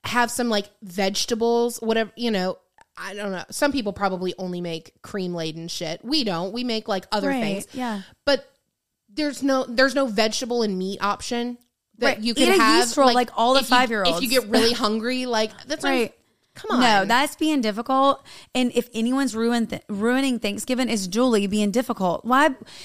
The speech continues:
Speaker 2: If you're, we talked about this recently. If you're the only one with a dietary restriction or a dietary need, whatever it is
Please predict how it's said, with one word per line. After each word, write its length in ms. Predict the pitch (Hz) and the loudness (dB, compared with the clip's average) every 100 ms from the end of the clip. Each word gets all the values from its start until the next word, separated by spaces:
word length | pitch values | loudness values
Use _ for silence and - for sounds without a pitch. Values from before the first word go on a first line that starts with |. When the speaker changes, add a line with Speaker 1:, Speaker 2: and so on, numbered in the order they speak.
| - | -8
Speaker 2:
If 180 | - 302 | -4 -2
you're, 180 | 277 370 | 0 0
we 140 | 381 359 | 0 -2
talked 240 | - 339 | 0 0
about 120 | 320 330 | 0 0
this 160 | - | -2
recently. 540 | 262 294 285 240 196 - - - | -2 -2 -2 -2 -4 -6 -14 -8
If 140 | 240 | -4
you're 100 | 330 | 0
the 140 | 320 - | -2 0
only 300 | 226 233 269 | 2 2 2
one 400 | 240 214 196 185 | 2 2 2 0
with 120 | 190 - | -4 -2
a 100 | 220 | -2
dietary 640 | 185 208 220 247 262 269 | 0 0 0 -2 -2 -2
restriction 720 | 262 262 - 220 - 233 220 214 | -2 -4 -2 -4 -2 0 0 0
or 160 | 208 208 196 | 0 0 -2
a 40 | |
dietary 640 | 196 233 240 262 262 262 | -2 0 2 0 -2 0
need, 220 | 240 226 196 | 0 0 0
whatever 380 | 240 285 302 | 0 2 2
it 80 | 285 | 0
is 260 | 214 190 | 0 -2